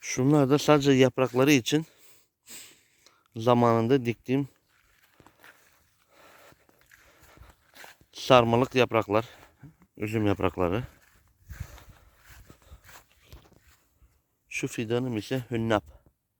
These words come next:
Bahçede bir tane de hünnap olsun istedik. Şu,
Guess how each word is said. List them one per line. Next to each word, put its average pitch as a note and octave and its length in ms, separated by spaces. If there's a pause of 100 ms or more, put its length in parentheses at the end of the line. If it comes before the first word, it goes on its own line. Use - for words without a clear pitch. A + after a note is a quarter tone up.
(520)
Bahçede A#2 500
bir A#2 60
tane A#2 280
de A#2 160
hünnap A2 360
olsun F2+ 260
istedik. F2+ 360 (1700)
Şu, B2+ 320